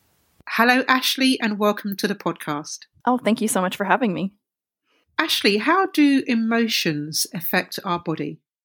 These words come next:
Speaker 2: First, we have to talk about what emotions are, and they are chemical reactions in the body. They can be brought on by feelings, they can be brought on by events, environments, like, kind of where we are. Feelings are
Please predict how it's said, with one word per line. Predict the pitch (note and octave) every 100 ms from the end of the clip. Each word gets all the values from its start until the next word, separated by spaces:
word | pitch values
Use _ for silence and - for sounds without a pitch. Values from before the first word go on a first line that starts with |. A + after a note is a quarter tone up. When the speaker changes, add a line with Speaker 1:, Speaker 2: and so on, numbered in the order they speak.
| _ _ _ _
Speaker 2:
First, | - A#3+ D4+ -
we | C#4
have | C4 F3 F3 -
to | - F#3+ F3 E3+ E3 D#3 - -
talk | F#3 F#3+
about | F#3 C3
what | E3
emotions | F3 D#3+ - D#3+
are, | - - F3 - -
and | F3 E3+ E3+
they | F3+
are | - F3 E3+
chemical | - F#3+ G#3 A#3
reactions | G#3 E3+ - E3+ D#3+ D3+ - - _
in | F3 D#3+
the |
body. | - - - F#3 _ _ _ -
They | F#3+
can | F#3+
be |
brought | F3 D#3+
on | F3
by | D3+
feelings, | D3+ F#3+ F#3+ F#3+ F#3+
they | -
can | G3
be | F3
brought | F3 D#3+ D#3+
on | E3
by | E3 D3+
events, | - C#3 F3 G3+ - - - E3 -
environments, | D#3+ C#3+ E3 F3+ F3+ F#3 -
like, | D#3
kind | - E3
of |
where | E3 D#3+
we | D#3+
are. | D3 D3 G3 C#4+ _ _ -
Feelings | - A#3 A#3+ D3 F#3 C4 - - _ _ _ -
are | F3 D#3 D3+ -